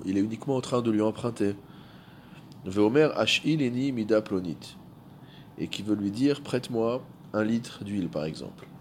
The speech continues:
Gamken assour, c'est quand même interdit, mishum medida,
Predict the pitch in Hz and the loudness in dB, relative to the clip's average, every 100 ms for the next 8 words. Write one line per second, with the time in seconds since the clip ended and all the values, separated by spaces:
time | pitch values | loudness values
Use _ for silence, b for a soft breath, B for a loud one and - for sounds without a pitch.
0 | B B B - 113 160 147 151 117 - | B B B -4 0 0 2 0 2 -2
1 | 85 76 - - B B B B - 92 | -4 -6 -8 -20 B B B B -8 -2
2 | 120 120 104 95 92 82 85 - - 104 | 0 0 0 -2 -2 -2 -6 -8 -8 -4
3 | 104 127 123 107 98 92 92 | -2 0 0 0 0 2 0